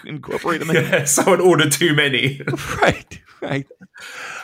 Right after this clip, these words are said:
Speaker 2: I mean, I,
Speaker 1: Um,
Speaker 2: I think there's some fun stuff you could do with it. Like, you know, uh, War Games matches. Um,
Speaker 1: Yes.
Speaker 2: you get sort of interesting dynamics when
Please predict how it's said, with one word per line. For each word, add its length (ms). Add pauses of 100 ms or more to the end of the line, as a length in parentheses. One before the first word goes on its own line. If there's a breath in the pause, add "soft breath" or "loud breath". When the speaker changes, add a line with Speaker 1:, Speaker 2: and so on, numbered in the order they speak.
Speaker 2:
I 200
mean, 100
I, 160
Speaker 1:
Um, 60
Speaker 2:
I 140
think 200
there's 140
some 160
fun 160
stuff 220
you 100
could 100
do 120
with 120
it. 80
Like, 240
you 80
know, 480
uh, 540
War 160
Games 280
matches. 680
Um, 80
Speaker 1:
Yes. 460 (160)
Speaker 2:
you 120
get 220
sort 140
of 80
interesting 560
dynamics 580
when 440